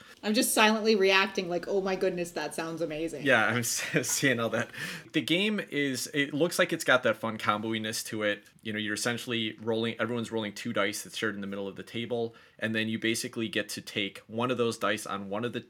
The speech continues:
Speaker 2: three realms you've got and one of the dice on one of the other three realms and mark it accordingly. Each of the realms is kind of a little sheet that's themed, related to the game, and so it has different scoring mechanisms and resource generation. And it just looks like a fun game. The only thing I don't really love about it is that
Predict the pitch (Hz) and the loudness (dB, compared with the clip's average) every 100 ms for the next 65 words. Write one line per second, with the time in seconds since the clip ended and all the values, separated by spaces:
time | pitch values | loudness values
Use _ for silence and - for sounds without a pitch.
0 | - 117 107 110 110 113 107 107 110 - | -6 -4 -4 -6 -8 -10 -6 -2 -2 -4
1 | 98 95 98 104 101 95 92 - 90 90 | -10 -8 -4 -4 -4 -4 -4 -6 -8 -10
2 | 104 139 120 - 98 95 98 - 101 98 | -6 -6 -6 -8 -8 -6 -8 -8 -8 -2
3 | 104 104 95 - - - 113 98 - - | -2 -2 -6 -8 -14 -8 -6 -6 -10 -14
4 | - - - _ 120 117 117 101 104 107 | -16 -18 -20 _ -4 -2 -2 0 0 0
5 | 101 98 - 98 95 95 98 92 - 110 | -2 -6 -4 -4 -4 -4 -6 -6 -6 -8
6 | 107 92 85 - - _ 113 110 117 110 | -8 -8 -8 -10 -14 _ -6 -4 -6 -8
7 | - 98 101 110 - 110 107 110 110 101 | -10 -4 -4 -4 -8 -8 -8 -8 -8 -8
8 | - 92 101 - 107 101 - - 101 98 | -8 -6 -8 -8 -10 -8 -8 -6 -6 -4
9 | 92 92 98 92 92 90 92 98 - 92 | -4 -6 -8 -8 -10 -10 -10 -10 -6 -8
10 | - 101 95 98 98 98 90 - - - | -6 -8 -8 -10 -10 -12 -12 -16 -20 -20
11 | - - 156 160 165 170 - 139 135 - | -16 -2 0 2 0 0 0 -2 -2 -4
12 | 135 127 156 104 90 - - 127 196 208 | -6 -2 -2 -2 -8 -20 -4 -2 -2 -4
13 | 180 156 131 113 127 117 120 117 101 101 | -2 0 0 0 -2 -2 0 2 2 0
14 | 95 90 92 104 101 95 | 0 -2 -2 -6 -4 -4